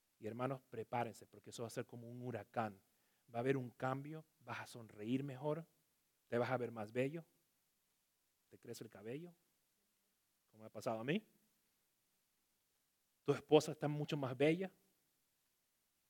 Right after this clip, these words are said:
Tus hijos son más educados. ¿Por qué? Porque estamos viendo a ellos con los ojos que Jesús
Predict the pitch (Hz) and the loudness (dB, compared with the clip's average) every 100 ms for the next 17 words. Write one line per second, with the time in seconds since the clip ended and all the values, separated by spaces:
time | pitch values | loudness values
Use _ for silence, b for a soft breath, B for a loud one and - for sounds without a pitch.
0 | _ _ _ _ 131 117 190 202 185 - | _ _ _ _ -8 -2 4 6 6 4
1 | 165 165 165 143 123 165 226 254 - - | 8 10 10 10 10 10 10 2 -10 -20
2 | _ _ _ _ _ _ _ _ _ _ | _ _ _ _ _ _ _ _ _ _
3 | _ _ _ _ _ _ _ _ - 135 | _ _ _ _ _ _ _ _ -2 4
4 | 175 165 135 131 147 143 147 147 151 151 | 6 6 4 -2 -2 -2 -2 0 0 0
5 | - _ 131 131 143 139 131 _ _ 120 | -10 _ -2 0 0 -2 -10 _ _ -12
6 | 113 - 131 131 135 - _ _ _ 117 | -10 0 0 0 -10 -16 _ _ _ -16
7 | 117 - 143 127 113 | -14 -12 -8 -8 -8